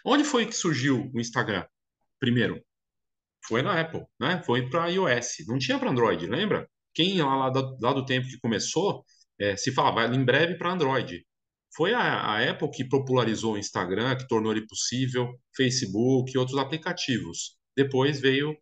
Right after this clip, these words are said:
a, vieram as versões pra o, pra outra plataforma, que é Android, que hoje tem muito mais Android, porque é mais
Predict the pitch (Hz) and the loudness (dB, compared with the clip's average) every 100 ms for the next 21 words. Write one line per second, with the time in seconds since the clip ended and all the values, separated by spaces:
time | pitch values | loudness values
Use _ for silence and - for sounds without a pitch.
0 | _ - 120 104 117 123 127 143 139 - | _ -6 -4 0 2 4 4 2 0 -2
1 | 123 123 143 135 117 - - 131 117 120 | -4 -2 0 0 0 -4 -4 2 4 2
2 | 120 127 135 131 120 127 127 139 139 110 | -2 -2 -2 0 0 0 0 -2 0 0
3 | 98 - 214 233 240 214 220 220 170 151 | 0 2 4 4 4 0 0 2 0 2
4 | 131 117 127 170 107 - - - 107 104 | 0 2 0 0 -4 -10 -18 -8 -4 -2
5 | 98 - | -2 -4